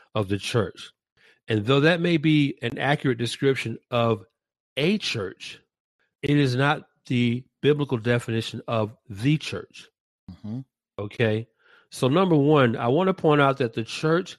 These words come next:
Speaker 1: is supernatural. And that the church is supernatural, by definition, what I'm implying there is that it is both formed and exists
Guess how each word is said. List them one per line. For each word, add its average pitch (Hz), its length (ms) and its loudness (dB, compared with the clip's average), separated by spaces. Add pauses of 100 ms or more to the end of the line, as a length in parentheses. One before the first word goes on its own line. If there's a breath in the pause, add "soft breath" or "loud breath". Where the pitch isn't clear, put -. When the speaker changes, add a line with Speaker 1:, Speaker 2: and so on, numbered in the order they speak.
(560 soft breath)
Speaker 1:
is 120 180 0
supernatural. 170 1400 -2 (800 soft breath)
And 135 140 2
that 147 140 4
the 135 80 0
church 202 360 0
is 175 100 0
supernatural, 147 800 2
by 120 160 2
definition, 151 960 -2 (340 soft breath)
what 147 160 2
I'm 185 160 4
implying 165 520 4
there 123 200 4
is 120 160 -2
that 123 160 0
it 143 100 -2
is 120 140 0
both 117 340 -2
formed 196 800 -4 (640)
and 185 320 0
exists 147 760 2